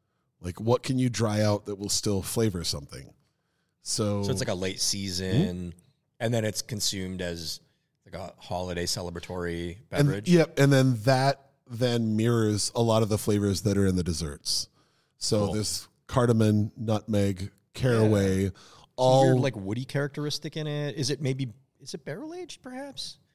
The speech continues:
Speaker 2: Is it, okay, well, what's it? Am I right in saying that it was hued? Like,
Speaker 1: Yeah,
Speaker 2: those
Speaker 1: it's like a golden color, and that's just
Speaker 2: Okay.
Speaker 1: because all of
Speaker 2: From
Speaker 1: everything, all this, all of the spices that
Speaker 2: From the
Speaker 1: go into it are
Speaker 2: botanicals?
Speaker 1: all brown.
Speaker 2: Okay. Okay.
Speaker 1: Everything's brown. Because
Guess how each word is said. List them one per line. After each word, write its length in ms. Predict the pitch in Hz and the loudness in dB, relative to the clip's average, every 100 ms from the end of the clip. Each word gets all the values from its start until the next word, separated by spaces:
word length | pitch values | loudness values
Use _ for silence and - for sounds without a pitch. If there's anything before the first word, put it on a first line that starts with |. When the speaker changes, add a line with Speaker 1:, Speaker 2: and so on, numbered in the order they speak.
| _ _ _ _ _ | _ _ _ _ _
Speaker 2:
Is 60 | |
it, 180 | 147 - _ | -12 -12 _
okay, 180 | 143 143 | -8 -4
well, 240 | 127 170 160 | -4 -4 -6
what's 280 | 170 185 - | -8 -8 -8
it? 100 | - _ _ _ _ _ _ _ - | -12 _ _ _ _ _ _ _ -4
Am 140 | 175 | -2
I 360 | 180 190 190 175 | 0 2 0 -2
right 400 | 151 139 147 160 165 | -4 -2 0 -2 -4
in 180 | 139 135 | -2 -2
saying 300 | 139 139 139 | -2 -4 -4
that 100 | 127 | -4
it 80 | |
was 160 | 107 127 | -4 -8
hued? 560 | - - 104 117 135 139 139 | -8 -6 -4 -4 -6 -10 -10
Like, 140 | 104 | 4
Speaker 1:
Yeah, 120 | 185 | 4
Speaker 2:
those 140 | 175 156 | 6 2
Speaker 1:
it's 200 | 151 - | 0 0
like 160 | 160 | 2
a 60 | 160 | 4
golden 340 | 139 135 139 120 | 6 6 4 4
color, 320 | 131 151 104 | 4 6 4
and 120 | 113 | 4
that's 180 | 120 - | 4 2
just 260 | 131 139 90 | 2 2 2
Speaker 2:
Okay. 60 | |
Speaker 1:
because 340 | 135 127 135 - - | 0 4 2 2 2
all 240 | 113 127 | 4 6
of 100 | 131 | 4
Speaker 2:
From 180 | 90 90 | 0 0
Speaker 1:
everything, 540 | 123 131 147 143 135 131 - | 4 4 4 4 4 4 4
all 180 | 123 139 | 4 6
this, 300 | 135 120 - | 4 2 0
all 240 | 117 127 135 | 2 4 4
of 80 | 120 | 2
the 80 | 117 | -2
spices 460 | - 143 - 110 | 0 0 0 0
that 60 | 107 | 0
Speaker 2:
From 80 | 110 | 2
the 60 | |
Speaker 1:
go 40 | 120 | 4
into 160 | 139 | 6
it 160 | 120 - | 4 4
are 120 | 117 | 4
Speaker 2:
botanicals? 20 | |
Speaker 1:
all 160 | 123 127 | 6 4
brown. 300 | 107 113 139 | 4 2 2
Speaker 2:
Okay. 100 | 82 80 _ _ _ _ | 0 -8 _ _ _ _
Okay. 120 | 90 - _ _ - | -14 -14 _ _ 0
Speaker 1:
Everything's 340 | 139 156 147 | 2 4 4
brown. 280 | 113 104 76 - _ _ _ _ | 4 0 -4 -14 _ _ _ _
Because 460 | 117 143 147 127 | -2 4 4 2